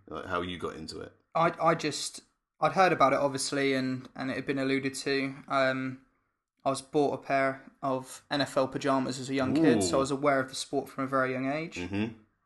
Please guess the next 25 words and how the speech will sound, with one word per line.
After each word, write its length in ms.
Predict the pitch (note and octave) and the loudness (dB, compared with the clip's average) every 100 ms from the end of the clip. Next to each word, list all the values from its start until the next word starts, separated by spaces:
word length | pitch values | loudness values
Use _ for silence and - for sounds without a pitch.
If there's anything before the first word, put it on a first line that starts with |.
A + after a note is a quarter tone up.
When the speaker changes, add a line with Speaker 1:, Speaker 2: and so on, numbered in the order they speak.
| - | -2
Speaker 2:
Um, 460 | C3 C3+ C#3 C3+ - _ _ _ - | 2 2 0 -6 -12 _ _ _ -2
it 100 | D#3+ | 0
was, 240 | D#3+ D#3+ | 0 -2
it 140 | - D#3+ | -2 -2
was 160 | D#3 | 0
just 180 | E3+ D#3+ | -2 -4
the, 280 | C#3 - - | -6 -8 -6
the, 140 | D3+ - | -6 -6
the 140 | C#3+ | -8
structured 440 | - - D3+ - C3+ | -2 0 0 -2 -2
nature 320 | C3+ C3 C3+ | -2 -2 -6
to 160 | - B2+ | -4 -4
it, 180 | - | -6
to 120 | - C#3+ | -8 -6
me, 120 | C3+ | -4
that, 360 | C3 A#2+ - - | -4 -4 -6 -6
that 80 | C3 | -2
really 180 | C#3 | -2
drew 180 | B2 C3 | -2 -2
me, 180 | C3 B2 | -2 -2
and 120 | B2+ | -4
the 40 | B2+ | -4
fact 340 | - C#3 - | -2 -2 -2
that 100 | - | -4
everyone 600 | C3+ C3 C3 C3 B2+ B2 | -2 -2 -2 -2 -2 -4